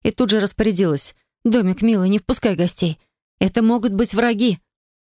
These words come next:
И едва я произнесла эти слова, как мне в руки прилетел новый лист с ответом. «Они используют сильную магию и могут к нам проникнуть.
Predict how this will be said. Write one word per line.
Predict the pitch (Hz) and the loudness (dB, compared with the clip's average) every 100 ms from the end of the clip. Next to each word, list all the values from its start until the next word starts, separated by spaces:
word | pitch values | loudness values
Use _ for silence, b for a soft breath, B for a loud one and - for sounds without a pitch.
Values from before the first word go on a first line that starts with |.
| _ _ _ _ _ _ - | _ _ _ _ _ _ -4
И | 226 226 | 0 2
едва | 185 196 214 | 0 0 0
я | 208 190 | 2 0
произнесла | - 180 165 165 165 185 | -2 -2 -2 -2 0 0
эти | 165 151 | -2 -2
слова, | - 160 170 | -2 0 -2
как | 185 160 165 | -2 -6 -2
мне | 170 | -2
в | 160 | 0
руки | 208 - | -2 -2
прилетел | 196 170 165 160 196 185 | -4 -2 -2 0 0 0
новый | 196 233 196 | 0 0 0
лист | 170 202 - | 0 -2 0
с | 202 | -2
ответом. | 196 175 139 135 143 _ _ _ _ _ _ _ - | -2 -4 -2 -6 -8 _ _ _ _ _ _ _ -4
«Они | 170 185 160 | 0 0 0
используют | - - 214 214 226 214 | -2 -2 -2 0 -2 -2
сильную | - 202 175 160 160 | -2 0 0 0 0
магию | 151 160 180 233 | 0 0 0 -2
и | - 170 | 0 -2
могут | 160 196 208 | 0 0 -4
к | - | -4
нам | 190 202 | -4 -2
проникнуть. | 202 208 170 - - - | -2 0 -2 -4 -6 -6